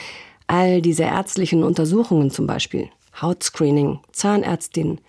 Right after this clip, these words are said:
Mammographie. Gut, die hab ich dann doch irgendwann erledigt.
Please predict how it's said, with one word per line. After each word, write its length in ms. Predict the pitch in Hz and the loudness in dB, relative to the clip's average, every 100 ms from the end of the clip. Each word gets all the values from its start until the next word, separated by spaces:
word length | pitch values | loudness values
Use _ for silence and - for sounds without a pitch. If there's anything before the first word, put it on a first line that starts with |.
| _ | _
Mammographie. 720 | - 156 165 160 - 226 202 - - - - - _ _ _ - | -2 0 0 -2 -4 -2 -2 -6 -20 -18 -18 -20 _ _ _ -6
Gut, 380 | 220 202 - - _ - | 0 0 0 -10 _ -4
die 120 | 160 | -2
hab 120 | 160 | -2
ich 100 | 160 | -2
dann 160 | 175 147 | -2 0
doch 160 | 160 | 0
irgendwann 340 | - 139 - 143 | 0 -2 -2 -2
erledigt. 500 | 139 - 127 - | -2 -4 -10 -18